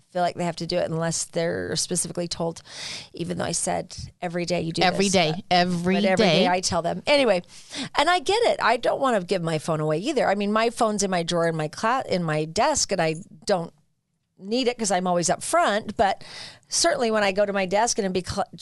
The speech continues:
Speaker 1: between classes, I check it. And I don't need to check it, but
Speaker 2: Yeah.
Speaker 1: it's that unconscious thing. Well, anyway, this student was saying, um, "Yeah, I, I put my,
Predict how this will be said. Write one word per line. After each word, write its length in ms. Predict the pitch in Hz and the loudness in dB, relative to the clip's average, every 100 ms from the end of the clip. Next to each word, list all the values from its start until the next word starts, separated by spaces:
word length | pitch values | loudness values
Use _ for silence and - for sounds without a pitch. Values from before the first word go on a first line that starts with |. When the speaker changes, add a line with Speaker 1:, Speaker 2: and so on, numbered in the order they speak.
| - | -8
Speaker 1:
between 320 | 196 180 175 | -4 -2 -2
classes, 400 | 175 190 247 208 | 0 0 0 0
I 100 | 180 | -2
check 260 | 151 311 330 | 0 -2 -2
it. 220 | - - _ _ - | -4 -6 _ _ -4
And 120 | 233 | 0
I 60 | |
don't 160 | 269 339 | 0 0
need 160 | 403 480 | -2 -2
to 80 | 392 | 0
check 280 | 247 196 | 0 0
it, 240 | - - - - | -4 -6 -8 2
but 60 | |
Speaker 2:
Yeah. 100 | 349 | 2
Speaker 1:
it's 160 | 392 - | 2 0
that 220 | 247 226 - | 2 2 2
unconscious 500 | 233 233 233 202 214 | 0 2 -2 -2 -2
thing. 200 | 330 233 | -2 0
Well, 100 | 226 | 2
anyway, 300 | 262 269 214 | 2 0 0
this 180 | 190 190 | 0 0
student 500 | - - 277 214 - | 0 0 0 0 0
was 140 | 202 196 | -2 0
saying, 400 | 208 185 180 175 - - - - - _ _ | 0 0 0 -4 -10 -18 -14 -14 -16 _ _
um, 480 | 220 208 196 196 185 - | 2 4 4 2 -2 -2
"Yeah, 180 | 220 262 | 2 2
I, 300 | 202 208 214 - - | 4 2 0 -10 -8
I 340 | - 202 208 202 | 0 2 2 0
put 140 | 226 175 | -2 -2
my, 240 | 180 175 | -2 -4